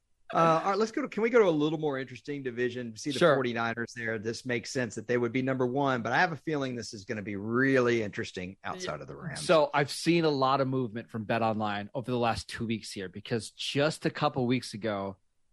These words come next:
Speaker 2: the forty-niners were just even odds to win this division. Now it's gone up
Speaker 1: Mm-hmm.
Speaker 2: a little bit to minus one sixty.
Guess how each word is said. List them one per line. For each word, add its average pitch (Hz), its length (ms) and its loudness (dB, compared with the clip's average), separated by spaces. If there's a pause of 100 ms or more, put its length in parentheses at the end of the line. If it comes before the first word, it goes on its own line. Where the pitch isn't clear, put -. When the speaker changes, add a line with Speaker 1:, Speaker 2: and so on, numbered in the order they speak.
Speaker 2:
the 117 80 -4
forty-niners 120 800 2
were 107 80 -12
just 113 240 -8
even 120 260 -2
odds 92 380 -6
to 120 80 -8
win 104 160 -6
this 98 140 -10
division. 98 420 -10
Now 113 180 2
it's 123 140 -2
gone 143 240 4
up 147 100 4
Speaker 1:
Mm-hmm. 131 60 0
Speaker 2:
a 135 100 0
little 143 180 6
bit 123 200 0
to - 80 -6
minus 117 500 -2
one 113 140 -2
sixty. 101 580 -8